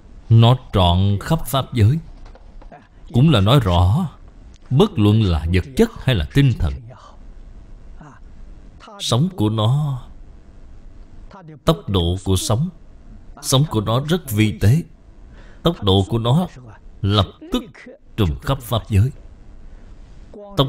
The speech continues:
độ của ánh sáng, tốc độ sống từ thật sự không thể so với đó được.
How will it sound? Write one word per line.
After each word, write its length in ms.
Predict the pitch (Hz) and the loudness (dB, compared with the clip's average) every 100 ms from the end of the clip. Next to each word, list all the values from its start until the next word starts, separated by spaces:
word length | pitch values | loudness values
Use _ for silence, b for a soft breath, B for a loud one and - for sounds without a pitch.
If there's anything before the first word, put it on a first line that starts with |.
| - | -2
độ 300 | 101 95 95 | 0 2 0
của 120 | - - | -4 -4
ánh 200 | 113 135 | -2 -2
sáng, 360 | - 120 160 170 - 254 147 - 175 160 | 0 0 -2 -6 -14 -20 -20 -20 -20 -6
tốc 220 | 147 147 104 | -4 -4 -2
độ 200 | 95 98 | 0 0
sống 340 | - 139 220 - | 0 -2 -2 -2
từ 220 | 92 76 69 - | -2 -2 -4 -2
thật 200 | 113 - | -2 -2
sự 420 | - 92 101 107 | -2 -2 -2 -6
không 240 | - 120 110 | -4 -4 0
thể 140 | 117 | 0
so 380 | 107 - 107 101 | -2 -2 0 2
với 80 | 107 | 2
đó 180 | 120 131 | 0 0
được. 300 | 85 69 - | -2 -6 -10